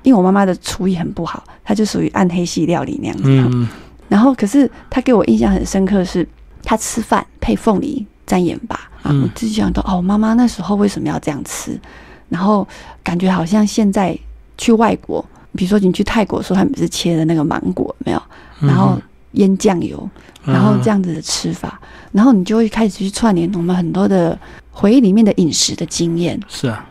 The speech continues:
Speaker 1: 啊，但是，然后他会给你一些比较特殊的感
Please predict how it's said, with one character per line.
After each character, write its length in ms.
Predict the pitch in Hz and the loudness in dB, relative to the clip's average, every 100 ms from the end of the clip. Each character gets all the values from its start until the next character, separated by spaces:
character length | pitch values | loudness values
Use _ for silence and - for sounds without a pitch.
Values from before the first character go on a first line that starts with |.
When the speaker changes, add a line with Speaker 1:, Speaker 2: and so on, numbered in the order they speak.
| - | -12
Speaker 1:
啊， 240 | 180 - - _ _ _ | -10 -10 -12 _ _ _
但 120 | 202 | -2
是， 140 | 214 - - - | 0 -2 -6 -8
然 120 | - 214 | -2 2
后 120 | 269 | 2
他 140 | 269 | 2
会 120 | 277 | 2
给 140 | 240 175 | 2 0
你 220 | 170 165 | 0 0
一 20 | |
些 240 | 180 190 185 | 0 0 -2
比 120 | 240 | -2
较 140 | 190 185 | -4 -2
特 180 | 196 | -2
殊 120 | 185 - | -2 -6
的 120 | - | -8
感 180 | - | -8